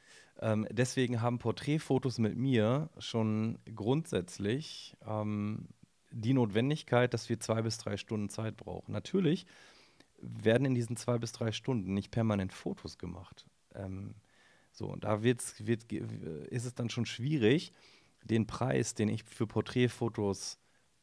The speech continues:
aufrufe, nachzuvollziehen. Insbesondere, wenn man jetzt einfach, und das ist natürlich aber auch ein Stück weit, ähm, Unwissenheit, das kann ja natürlich auch niemand wissen.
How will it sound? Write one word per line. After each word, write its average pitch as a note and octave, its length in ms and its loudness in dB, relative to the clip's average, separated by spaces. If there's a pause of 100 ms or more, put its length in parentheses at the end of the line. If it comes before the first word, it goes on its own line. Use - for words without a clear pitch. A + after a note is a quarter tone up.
(140)
aufrufe, A#2+ 1080 4
nachzuvollziehen. F2+ 1000 -2
Insbesondere, A2+ 920 0
wenn G#2+ 160 -6
man G#2+ 100 -2
jetzt G#2+ 160 -4
einfach, C3+ 520 0
und G#2+ 100 -4
das G2+ 140 -4
ist A2 100 -2
natürlich A2 380 0
aber G#2 160 2
auch G#2 160 0
ein G#2 60 -6
Stück - 280 -6
weit, G2 300 4 (680)
ähm, G2+ 320 2 (200)
Unwissenheit, G#2 840 4
das B2+ 120 0
kann C3+ 160 2
ja C3 80 4
natürlich A#2 360 0
auch A2+ 120 -2
niemand G#2 440 0
wissen. F2+ 360 -2